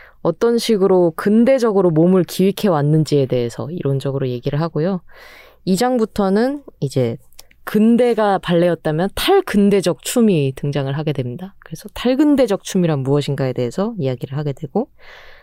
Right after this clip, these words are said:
삼 장에서는 그러면 우리가 무용을 봤을 때 어떤 식으로 이것을 분석해야 되느냐 하는 분석법을 가볍게 이야기를 하고요. 사 장에서는 춤 교육 방식에 대한 이야기를 나눕니다. 서양이 주로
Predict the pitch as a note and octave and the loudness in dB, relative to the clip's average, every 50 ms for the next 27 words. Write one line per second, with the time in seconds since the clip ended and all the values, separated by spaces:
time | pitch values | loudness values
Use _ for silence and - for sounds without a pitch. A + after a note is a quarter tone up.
0 | _ _ - - D4+ D#4+ E4 F4 E4+ E4 D#4 C#4 B3+ A#3+ A3+ G#3 G3+ F#3+ F3 D#3 | _ _ -8 -4 -2 0 2 2 2 0 0 0 0 2 2 2 2 2 0 -2
1 | F3+ - - - - _ - - - - - - - _ - - - A#3+ C4+ C#4+ | -4 -8 -14 -20 -20 _ -20 -20 -20 -20 -20 -20 -20 _ -8 -4 -2 0 0 2
2 | C#4 A#3+ G3 G3 A3 G#3 G3+ E3+ F3 G#3+ B3+ C#4+ D4+ D4 B3+ - D#3+ D#3+ - - | 2 2 2 2 2 2 2 2 2 4 4 4 4 2 0 0 -2 -4 -2 -2
3 | G3 - - D3 B2+ C#3 - - B3+ C#4+ D#4 D4 - D4 C4+ A3+ A3 F#3+ F#3 E3+ | -4 -2 -2 0 0 0 0 0 0 0 0 -2 0 0 0 2 2 2 4 4
4 | D#3 D3 C3+ B2+ - - - D#3 D3+ D#3+ C#3+ D3+ D3 - - F3+ F3 G3+ G3+ - | 2 2 0 -4 -8 -8 -8 -4 -2 -2 -2 -2 -4 -2 0 0 0 0 -2 -2
5 | - F#3+ E3+ D3+ D3+ C#3+ C#3 C#3 C#3 C#3 C#3 C#3+ C#3+ C3+ C3 - E3+ E3 E3 F3+ | -2 -2 -2 0 0 0 0 0 0 0 -2 -2 -2 -2 -2 0 0 0 0 -2
6 | - - D#3 C#3 B2 - - - C#3+ C3 B2+ - C3+ C3 D3 C3 _ - C3+ A#2+ | -2 -2 -2 -2 -2 -2 -4 -4 -4 -4 -2 -2 -4 -4 -4 -4 _ -4 -4 -4
7 | A2 - - - - - _ - - C3+ C3+ C3 B2+ B2+ C3 B2+ D#3+ D#3+ C#3+ B2+ | -4 -6 -12 -18 -20 -20 _ -4 -2 0 0 0 -2 -2 -2 -2 -2 -2 0 0
8 | C#3+ E3 C#3+ B2+ - - - _ - - _ _ - - - - - - - - | 0 0 -2 -4 -8 -16 -20 _ -20 -20 _ _ -20 -20 -20 -20 -20 -20 -16 -8
9 | - B3+ B3 A#3+ C#4 C4 B3+ B3 A3+ A3 G3+ G3 G3+ - - - D#4+ D4+ A#3+ - | -4 -4 -2 0 0 0 0 0 2 2 2 2 2 0 0 0 0 0 2 2
10 | A3+ B3+ D4 - - C4 B3+ B3 - A3 F#3+ F3+ D3+ D#3+ D3 C#3+ C3+ C3+ C3+ C3+ | 2 0 0 0 -2 -2 0 0 0 2 0 0 0 0 -2 0 0 -2 -2 -2
11 | D3 C#3 C3+ C3 C3 C3 C3+ C#3 C3+ C3 A#2 - B2 - - - - - - - | -2 -2 -2 -2 -2 -4 -2 -2 -4 -4 -4 -6 -10 -10 -10 -18 -20 -20 -20 -20
12 | - - - - _ - - - C4 C4 C4 C4 B3+ A#3+ - - - F#3 F#3 F#3 | -20 -20 -20 -20 _ -14 -6 -4 -2 0 0 2 0 0 0 0 0 2 2 4
13 | G3 F#3+ F#3+ F3+ E3+ D3+ - | 4 4 4 2 2 0 -2